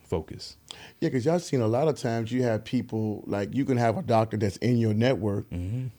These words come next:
Speaker 2: and then sometimes you're not even notified that all of a sudden they don't even carry your doctor anymore. Then
Speaker 1: Mm-hmm.
Speaker 2: you have to pay the out-of-network
Speaker 1: Right,
Speaker 2: cost because you
Speaker 1: right.
Speaker 2: trust or familiar with that doctor.
Speaker 1: Right.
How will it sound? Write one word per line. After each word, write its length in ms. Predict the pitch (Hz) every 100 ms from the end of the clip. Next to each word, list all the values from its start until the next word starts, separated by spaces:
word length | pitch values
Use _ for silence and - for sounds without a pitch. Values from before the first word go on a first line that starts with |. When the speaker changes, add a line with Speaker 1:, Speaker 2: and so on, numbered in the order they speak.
| _
Speaker 2:
and 260 | 117 113 104
then 520 | 131 123 113 107 - _ _ _ _ _ _ -
sometimes 480 | 156 175 139 123
you're 100 | 120 165
not 120 | 131
even 220 | 110 107
notified 680 | 123 170 123 117 113 117 107
that 160 | 120 117 - -
all 200 | 120 120
of 80 |
a 40 | 113
sudden 420 | - 156 131 107
they 120 | 127
don't 140 | 147 131
even 220 | 120 110
carry 240 | 131 120
your 100 | 113
doctor 320 | 107 127 160 120
anymore. 400 | 120 117 117 - -
Then 340 | 120 131 123
Speaker 1:
Mm-hmm. 200 | 156 151 120 - -
Speaker 2:
you 200 | 147 156
have 180 | 127
to 160 | - 98 - -
pay 280 | - 135
the 300 | 113 110 110 -
out-of-network 680 | 120 170 135 117 117 - 113
Speaker 1:
Right, 120 | 107
Speaker 2:
cost 220 | 120 117
because 260 | 110 135 107
you 100 | -
Speaker 1:
right. 500 | 82 - _ 104 -
Speaker 2:
trust 380 | - 139 120 -
or 100 | 110
familiar 400 | - 123 120 120
with 200 | 110 110
that 200 | 107 107
doctor. 400 | 120 185 - 71 80
Speaker 1:
Right. 240 | 73